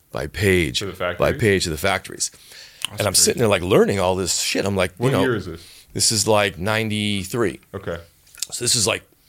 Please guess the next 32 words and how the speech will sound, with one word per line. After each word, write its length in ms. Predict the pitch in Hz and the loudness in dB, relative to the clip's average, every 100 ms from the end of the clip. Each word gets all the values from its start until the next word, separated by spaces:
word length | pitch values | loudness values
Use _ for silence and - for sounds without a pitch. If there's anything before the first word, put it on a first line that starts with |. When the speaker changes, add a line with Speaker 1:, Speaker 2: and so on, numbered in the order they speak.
| _ - | _ -14
Speaker 1:
the 80 | - | -10
golden 380 | 87 107 101 98 | -2 0 2 0
era 340 | 90 98 90 | 2 2 2
of, 80 | 82 | -2
like, 120 | 85 | -6
Reebok 360 | 80 92 87 85 | -6 -4 -4 -4
innovation. 520 | 85 78 90 87 - | -6 -6 -6 -6 -8
So 100 | - | -4
Speaker 2:
Yeah. 60 | 92 | -4
Speaker 1:
I'm 60 | 92 | 0
sending 280 | - 92 | -2 -2
over 160 | 92 92 | -4 -6
pump 320 | - 95 98 - | -4 -4 -4 -8
tech 240 | - 101 - | -6 -4 -4
packs 460 | 92 78 73 - | -6 -4 -4 -6
and, 240 | 87 82 82 - - - _ | -6 -10 -14 -18 -20 -20 _
you 80 | 85 | -6
know, 160 | 80 | -2
all 200 | 85 95 95 | 0 0 -2
this, 260 | 95 - | 0 0
uh, 120 | - - | 0 -2
training 640 | - 120 110 101 90 85 | -2 0 -2 -2 -4 -8
back 240 | - 98 95 | -4 -4 -2
in 60 | |
the 80 | 95 | -4
day, 120 | 90 | -4
early 220 | 87 92 | -2 -4
training 380 | 80 - 113 98 | -4 0 0 0
stuff 380 | 87 90 82 78 | -2 0 -2 -4
and 100 | 82 | -2
Shaq 400 | - 117 110 - | 0 2 -2 -4
product. 480 | 104 87 85 80 | -4 -4 -4 -8